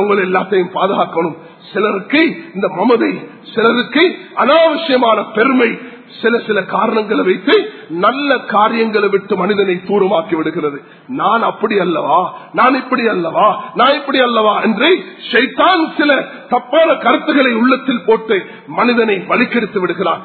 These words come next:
ஹிரக்கல் மன்னனுக்கு இஸ்லாத்தை ஏற்றுக்கொள்வதற்குரிய எல்லா அடிப்படைகளும் தெரியும், இஸ்லாம் சிறப்பென்று தெரியும். நபியுடைய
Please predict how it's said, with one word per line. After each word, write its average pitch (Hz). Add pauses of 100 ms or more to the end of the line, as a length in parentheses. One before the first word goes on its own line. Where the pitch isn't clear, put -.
(220)
ஹிரக்கல் 226
மன்னனுக்கு 202 (380)
இஸ்லாத்தை 285 (120)
ஏற்றுக்கொள்வதற்குரிய 262 (180)
எல்லா 262 (100)
அடிப்படைகளும் 214
தெரியும், 185 (340)
இஸ்லாம் 262 (120)
சிறப்பென்று 302 (100)
தெரியும். 247 (360)
நபியுடைய 302